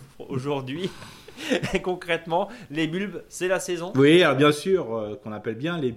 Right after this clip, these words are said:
Speaker 2: bulbes de printemps. C'est-à-dire, euh, la fameuse tulipe, les crocus, les personnages, euh, les jonquilles, tout ça, tous ces plantes-là.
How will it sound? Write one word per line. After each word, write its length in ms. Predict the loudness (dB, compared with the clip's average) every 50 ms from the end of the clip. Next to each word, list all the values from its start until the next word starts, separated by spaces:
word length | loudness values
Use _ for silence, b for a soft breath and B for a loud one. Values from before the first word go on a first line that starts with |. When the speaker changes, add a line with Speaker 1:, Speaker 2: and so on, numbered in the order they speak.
| -8 _ _ -18
Speaker 2:
bulbes 580 | -10 -6 -4 -2 -2 -2 -2 0 0 0 0 0
de 240 | 0 0 -2 -2 -4 -10
printemps. 480 | -14 -8 -6 -6 -4 -4 -6 -8 -8 b b b b b b b b b
C'est-à-dire, 800 | -18 -14 -8 -6 -6 -6 -4 -4 -4 -2 0 0 0 -2 -2 -4
euh, 40 | -4
la 100 | -6 -6
fameuse 460 | -6 -6 -8 -6 -6 -8 -10 -12 -16
tulipe, 540 | -14 -12 -10 -6 -4 -2 -2 -2 -2 -4 -6
les 160 | -8 -8 -8
crocus, 680 | -8 -8 -8 -8 -8 -10 -8 -6 -4 -2 -2 -4 -2 -4
les 80 | -4
personnages, 1040 | -4 -4 -6 -8 -8 -8 -12 -12 -10 -10 -8 -8 -6 -6 -6 -4 -6 -6 -8 -6 -8
euh, 160 | -8 -8 -8 B B B B B B B B
les 300 | -4 0 4 6 6 6
jonquilles, 840 | 4 2 -2 -2 -4 -6 -8 -8 -6 -4 -4 -2 -2 -2 -2 -4 -6
tout 100 | -8 -8
ça, 160 | -6 -6 -6 -6
tous 120 | -6 -6
ces 140 | -4 -4 -6
plantes-là. 640 | -6 -4 -8 -8 -6 -6 -4 -2 -2 -4 -6 -10